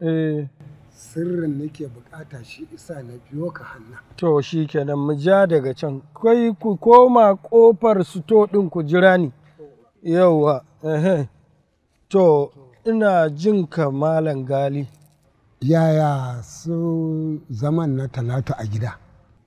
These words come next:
Speaker 1: Eh, tana yi. Sai dai ka san ita yarinya ce, akwai ɗan rashin kunya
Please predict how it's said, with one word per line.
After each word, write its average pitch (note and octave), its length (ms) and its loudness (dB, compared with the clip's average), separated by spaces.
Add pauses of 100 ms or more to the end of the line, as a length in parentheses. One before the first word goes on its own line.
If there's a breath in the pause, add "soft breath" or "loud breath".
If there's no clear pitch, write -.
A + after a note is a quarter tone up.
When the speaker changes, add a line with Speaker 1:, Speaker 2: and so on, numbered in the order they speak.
(140)
Speaker 1:
Eh, D4 440 -2
tana D#4+ 420 -4
yi. G#3+ 220 -2 (500)
Sai A3 320 -6
dai A3 280 0
ka A3 260 -4
san A3 460 -6 (360)
ita G#3 280 -6
yarinya G3+ 680 0
ce, E3+ 360 -4 (680)
akwai A3+ 300 -12 (120)
ɗan A#3 220 0
rashin A3 380 -4
kunya G3 500 -4